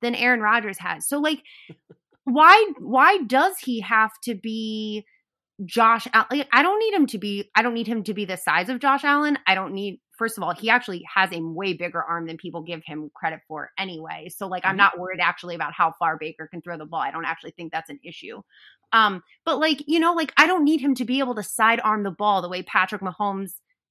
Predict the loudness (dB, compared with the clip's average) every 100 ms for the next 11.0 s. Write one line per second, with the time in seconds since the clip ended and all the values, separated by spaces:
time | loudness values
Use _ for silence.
0 | _ -12 -6 -4 0 2 2 2 0 0
1 | 0 -2 -6 -6 0 -2 -2 -8 -6 -4
2 | -4 -8 -8 -8 -6 -4 -6 -2 -2 -2
3 | -4 -8 -12 -10 -8 -8 -10 -20 -20 _
4 | _ _ -6 0 2 2 -2 -14 -10 0
5 | 2 2 0 0 0 -2 -8 -10 -4 -2
6 | 0 0 0 0 -2 -2 2 4 4 2
7 | 2 -2 -2 -2 -4 -8 -12 _ _ -2
8 | 6 8 8 4 2 0 0 -2 2 2
9 | 2 -4 -4 -4 -2 -2 -2 -4 -4 -4
10 | -4 -4 -2 2 4 2 0 -6 -10 -16